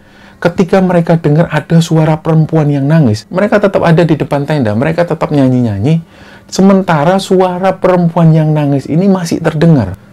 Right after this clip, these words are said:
Dan malam itu sampai subuh hari, alhamdulillah mereka nggak diganggu apapun. Nah, pagi harinya mereka mulai berkemas-kemas.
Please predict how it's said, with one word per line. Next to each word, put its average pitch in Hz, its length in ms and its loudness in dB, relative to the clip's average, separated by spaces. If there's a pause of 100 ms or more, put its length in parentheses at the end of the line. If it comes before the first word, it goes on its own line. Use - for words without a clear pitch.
(120)
Dan 185 160 2
malam 180 320 0
itu 117 320 -2
sampai 156 320 0
subuh 135 320 0
hari, 104 400 -2 (320)
alhamdulillah 139 640 2
mereka 165 320 0
nggak 127 160 0
diganggu 120 480 -2
apapun. 131 640 -4 (760)
Nah, 113 160 0
pagi 147 400 0
harinya 123 320 2
mereka 151 320 -2
mulai 131 320 -2
berkemas-kemas. 110 880 -4